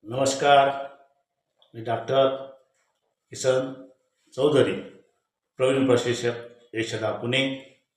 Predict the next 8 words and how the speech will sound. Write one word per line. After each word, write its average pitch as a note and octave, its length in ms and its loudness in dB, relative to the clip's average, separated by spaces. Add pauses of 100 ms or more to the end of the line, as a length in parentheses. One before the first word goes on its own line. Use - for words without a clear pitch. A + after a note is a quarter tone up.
(680)
प्रवीण B2 260 0
प्रशिक्षक G#2+ 480 -6 (1800)
एसबीआय G#2+ 380 0
आरसीटी, C3+ 640 -6 (840)
प्रवीण A#2+ 260 0
प्रशिक्षक A2 640 -8
पीआरटी G#2 720 -10 (120)
खामगाव. A#2 680 -4